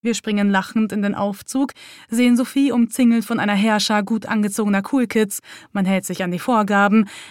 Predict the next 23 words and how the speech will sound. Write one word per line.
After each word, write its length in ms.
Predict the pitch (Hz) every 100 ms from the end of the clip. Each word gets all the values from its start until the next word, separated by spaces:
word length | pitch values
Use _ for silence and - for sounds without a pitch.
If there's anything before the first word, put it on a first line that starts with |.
| -
Als 240 | 240 254 -
ich 160 | -
ihren 160 | 254 233
verzweifelt 640 | 226 - 214 247 285 -
genervten 480 | 254 220 214 - 202
Blick 200 | 226 -
erhasche, 540 | 196 - 240 - 269
schließen 460 | 262 254 277 - 247
sich 140 | 240
die 140 | 240 202
Türen 440 | - 262 247 247 - -
und 260 | - 220 -
unbekümmert 600 | 247 233 233 240 220 208
fahren 260 | - 202 190
wir 260 | 220 247
in 140 | 208 185
den 140 | 180
fünften 560 | - 233 214 - 233 233
oder 240 | 202 208
sechsten 420 | 208 233 - 233
oder 160 | 220 220
siebten 340 | 208 285 -
Stock 360 | 233 - 226